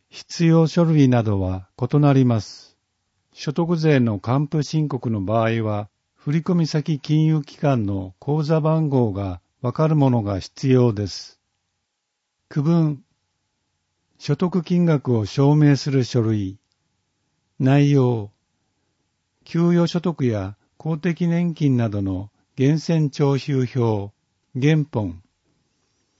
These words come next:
個人年金の支払い通知、収入金額と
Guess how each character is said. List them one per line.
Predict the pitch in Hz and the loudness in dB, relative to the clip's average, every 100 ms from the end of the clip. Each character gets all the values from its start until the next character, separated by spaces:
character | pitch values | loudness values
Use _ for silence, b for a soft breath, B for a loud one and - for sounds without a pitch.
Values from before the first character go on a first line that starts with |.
| _ | _
個 | 151 | -4
人 | 147 185 180 | 0 2 2
年 | 180 180 165 | 2 0 0
金 | 147 123 | 0 0
の | 117 107 110 | 0 -4 -8
支 | - - | -12 -4
払 | 156 170 170 160 | 0 0 0 -2
い | |
通 | - 160 147 | -4 -4 -4
知、 | - 98 92 _ _ _ _ _ _ | -6 -10 -10 _ _ _ _ _ _
収 | - - 165 180 | -18 -6 -2 0
入 | 180 180 | 2 0
金 | 160 175 170 | -2 -2 0
額 | 156 - | 0 -4
と | - 107 98 | -8 -8 -8